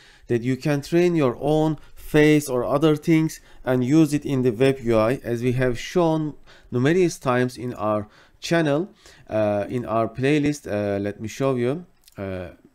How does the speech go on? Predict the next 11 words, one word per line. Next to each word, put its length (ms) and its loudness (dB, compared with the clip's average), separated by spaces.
you 200 -10
already 340 -2
maybe 280 -2
lo-, 420 -2
know, 280 0
but, 380 -2
uh, 200 0
in 200 -6
our 180 0
Stable 380 -2
Diffusion 580 -2